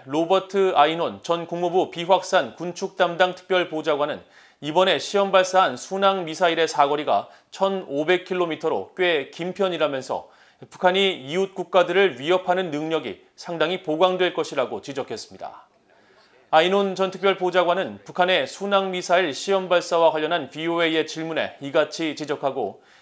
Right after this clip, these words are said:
이번 발사는 미국에 신호를 보내기 위해서라기보다 북한이 핵과 미사일 역량을 확대하고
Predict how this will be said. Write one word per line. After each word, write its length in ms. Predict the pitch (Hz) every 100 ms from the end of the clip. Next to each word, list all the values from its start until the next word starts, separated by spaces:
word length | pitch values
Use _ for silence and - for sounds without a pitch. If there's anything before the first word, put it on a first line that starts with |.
| -
이번 320 | 156 175 185
발사는 580 | 175 170 180 185 120 104
미국에 420 | 151 165 175 170
신호를 480 | 131 - 202 196 190
보내기 440 | 175 175 165 185
위해서라기보다 760 | 165 160 160 151 143 139 98 - - _ _
북한이 460 | 156 170 180 107 -
핵과 500 | 170 - 185 175 117
미사일 400 | 135 147 175 175
역량을 440 | 160 160 165 185 -
확대하고 640 | - - 190 175 123 92